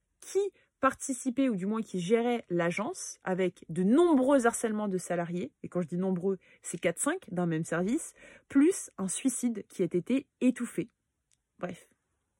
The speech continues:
On a aussi l'agence, euh, Babel avec, euh, le C E O, euh, qui a eu des problèmes, euh, de, de harcèlement sexuel,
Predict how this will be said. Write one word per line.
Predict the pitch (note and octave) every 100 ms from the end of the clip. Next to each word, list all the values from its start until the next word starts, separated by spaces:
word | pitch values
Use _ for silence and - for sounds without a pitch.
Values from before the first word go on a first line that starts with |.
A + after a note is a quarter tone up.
| _ _ _ - - - - _
On | G#3+ A#3
a |
aussi | C#4 C4+ - D4 -
l'agence, | G3 G#3 G#3+ A#3+ A3+ - - -
euh, | E3+ E3
Babel | E3 G3+ A3 G#3+ G3
avec, | F3 E3+ E3+ -
euh, | D#3
le | E3 F3+
C | - G#3+ G#3+ G#3
E | G#3+
O, | G#3+ E3+
euh, | D#3
qui | -
a | D#3+
eu | D#3
des | C#3
problèmes, | - F3 E3 E3+ E3+
euh, | D#3 C#3 C#3 -
de, | D3+ D3+ C3+ A#2+
de | - -
harcèlement | - - E3+ E3
sexuel, | D#3+ E3 - G#3 A#3+ D#4